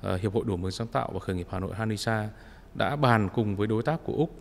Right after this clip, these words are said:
là Thương vụ Úc và Đại sứ quán Úc tại Việt Nam để thành lập ra một cái liên minh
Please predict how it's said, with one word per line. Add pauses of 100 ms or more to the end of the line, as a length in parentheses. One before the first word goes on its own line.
(120)
là
Thương
vụ
Úc
và
Đại
sứ
quán
Úc
tại
Việt
Nam (560)
để
thành
lập
ra
một (500)
cái
liên
minh